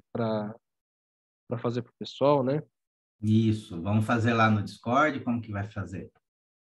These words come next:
Speaker 1: Vamos fazer no Discord, né? É, primeiro que é, que eu acho, acredito que a gente precisa saber é onde o pessoal tá, né? Acho que é,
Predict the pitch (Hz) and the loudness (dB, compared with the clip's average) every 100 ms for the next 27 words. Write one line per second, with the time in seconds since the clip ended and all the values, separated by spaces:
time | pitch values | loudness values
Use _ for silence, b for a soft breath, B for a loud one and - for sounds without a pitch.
0 | _ _ _ _ _ _ _ - 143 185 | _ _ _ _ _ _ _ -6 -2 2
1 | 202 196 165 - 147 147 139 123 127 143 | 6 4 2 -2 2 4 4 2 -4 -4
2 | - 120 120 120 117 113 107 101 _ _ | -6 -4 0 0 0 -2 -6 -10 _ _
3 | _ _ _ _ _ _ 147 151 175 185 | _ _ _ _ _ _ 0 4 4 6
4 | 175 143 117 - _ _ _ 123 123 120 | 4 4 2 -6 _ _ _ -6 -2 -2
5 | 117 135 123 - 127 127 - 127 123 127 | -2 -2 -2 -4 -6 -6 -6 -6 -2 -2
6 | 117 147 151 139 147 151 170 156 - 165 | 4 6 6 4 2 0 -2 -2 -2 -2
7 | - 110 113 117 117 127 | -2 -2 0 -4 -4 -4